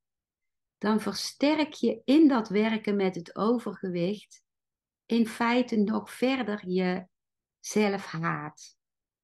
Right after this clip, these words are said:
Ik vond ook heel mooi de uitspraak van Boeddha. Ik zal het eerst in het Engels zeggen. Love yourself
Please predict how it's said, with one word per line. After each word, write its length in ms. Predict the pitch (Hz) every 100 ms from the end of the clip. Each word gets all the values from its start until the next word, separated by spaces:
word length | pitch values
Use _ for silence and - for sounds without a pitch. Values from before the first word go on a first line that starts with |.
| _ _ _ _ _ _ _ _ _ _ _ _ _ _ _ _ _ _ _ _ _ _ _ _ _ _ _ _ _ _ _ _ _ _ _ _ _ _ _ _ _ _ -
Ik 180 | 220 220
vond 220 | 285 247
ook 140 | 247
heel 320 | 214 233 269
mooi 680 | 247 233 254 254 233 208 -
de 180 | 208 -
uitspraak 680 | 220 254 - - 202 196 196
van 340 | - 175 170
Boeddha. 640 | 160 240 196 165 160 156 _ _ _ _ _ _ _ _ _ _ _
Ik 140 | -
zal 120 | 220
het 120 | 202 202
eerst 300 | 214 220 -
in 100 | 196
het 180 | 185
Engels 420 | - 196 226 220 -
zeggen. 600 | 190 185 185 233 311 - _ _ _ _ _ _ _ _ _ _
Love 440 | - 190 269 - 240
yourself 880 | 233 214 220 202 220 320 311 -